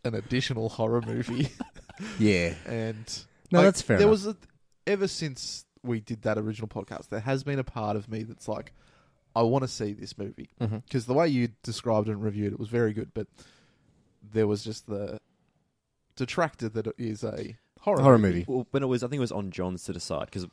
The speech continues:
Speaker 3: we'd both said, "Yep, we'll watch a horror movie," and then that's when you've said, "Oh, we'll do it then."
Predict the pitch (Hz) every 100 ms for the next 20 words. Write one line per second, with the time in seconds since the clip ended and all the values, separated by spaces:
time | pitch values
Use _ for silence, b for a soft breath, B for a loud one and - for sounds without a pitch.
0 | - 95 107 - 90 - 92 85 - 87
1 | 95 - 92 82 - 87 82 82 - 85
2 | 95 _ _ 101 90 85 - - 85 78
3 | 87 87 82 87 - 76 - 92 - -